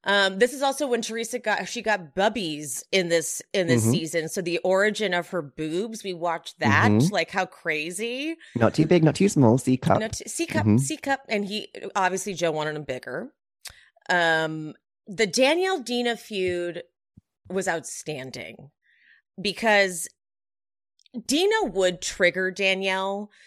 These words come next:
Speaker 1: because Dina, like, wouldn't care enough about Danielle, which would then make Danielle more crazy. So it would just continue to spiral her.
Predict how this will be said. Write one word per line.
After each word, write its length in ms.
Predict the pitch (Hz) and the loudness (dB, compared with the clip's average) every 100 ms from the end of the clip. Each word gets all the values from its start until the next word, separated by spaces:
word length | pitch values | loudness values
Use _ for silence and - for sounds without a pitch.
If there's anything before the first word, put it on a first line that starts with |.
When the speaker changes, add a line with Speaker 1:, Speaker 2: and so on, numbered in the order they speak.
| _ | _
Speaker 1:
because 380 | 226 - 214 151 | -6 -2 -2 -4
Dina, 580 | - 208 208 214 214 208 | -6 -2 0 2 0 0
like, 360 | 196 175 - - _ _ _ _ | -2 -2 -4 -18 _ _ _ _
wouldn't 800 | 147 127 175 185 196 185 - - | -18 -2 2 4 2 -2 -6 -16
care 460 | - - 180 170 175 | -12 -2 0 2 0
enough 580 | - 160 156 151 160 - | -2 -6 -2 -2 0 -2
about 460 | 190 196 196 190 | -2 2 2 0
Danielle, 760 | 226 196 202 202 196 202 202 208 - - | -4 -4 -2 -4 -4 -6 -10 -12 -10 -2
which 260 | 208 - | -2 0
would 180 | 214 - | -4 0
then 240 | 196 190 | 0 0
make 220 | 190 175 - | -2 -4 -2
Danielle 460 | 180 175 170 156 | -2 0 -2 -4
more 480 | 156 151 151 156 170 | -4 -4 -2 -2 -4
crazy. 920 | - 208 196 196 190 214 208 220 226 _ _ _ _ _ _ - | -6 -4 -2 -2 -6 -6 -6 -8 -12 _ _ _ _ _ _ -8
So 340 | - 240 170 | 0 2 4
it 60 | 214 | 2
would 120 | 208 | 0
just 200 | 220 - | -2 -2
continue 500 | 220 - 233 214 208 | -2 0 -2 0 -2
to 100 | 185 | -2
spiral 720 | - - 160 143 156 185 190 | -6 -4 2 2 2 -2 -2
her. 520 | 190 208 214 220 240 | -4 -4 -4 -8 -12